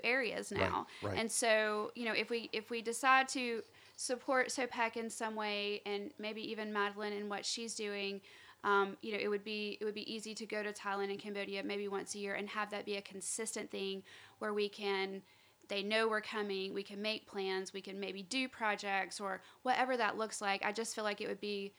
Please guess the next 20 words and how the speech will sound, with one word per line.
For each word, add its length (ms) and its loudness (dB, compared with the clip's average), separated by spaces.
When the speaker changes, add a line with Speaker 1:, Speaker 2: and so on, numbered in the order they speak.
Speaker 1:
maybe 220 0
a 60 0
little 180 0
more 140 0
helpful 400 -4
if 160 -6
it 80 -6
was 120 -6
something 240 -6
that 100 -4
was 140 -8
consistent 680 -10
for 80 -6
Speaker 2:
Right, 120 -2
Speaker 1:
them. 280 -4
Speaker 2:
sure. 180 -12
Speaker 1:
And 180 0
then, 480 2
and 140 -4
then 160 -2